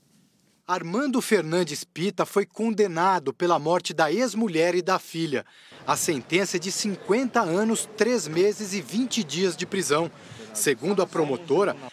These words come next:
Armando teria estrangulado a ex-mulher até a morte. Em seguida, ele teria asfixiado a filha Sofia,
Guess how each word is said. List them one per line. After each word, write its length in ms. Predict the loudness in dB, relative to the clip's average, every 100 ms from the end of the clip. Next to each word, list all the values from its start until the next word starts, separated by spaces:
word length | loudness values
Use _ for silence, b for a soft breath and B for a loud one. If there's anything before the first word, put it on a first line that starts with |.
| -2
Armando 480 | 0 2 2 2
teria 320 | 0 0 2 0
estrangulado 840 | 0 -2 -2 2 4 4 4 2
a 60 | 2
ex-mulher 520 | 0 0 0 2 2
até 220 | 2 2
a 80 | 2
morte. 480 | 4 2 2 -2 -12 b b b
Em 140 | -4 0
seguida, 580 | 2 0 0 0 0 -2 b
ele 160 | 0 0
teria 320 | 0 2 2
asfixiado 680 | 2 -2 -6 -4 2 2 2
a 60 | -2
filha 320 | -4 -2 0
Sofia, 640 | 0 -2 -4 -2 0 0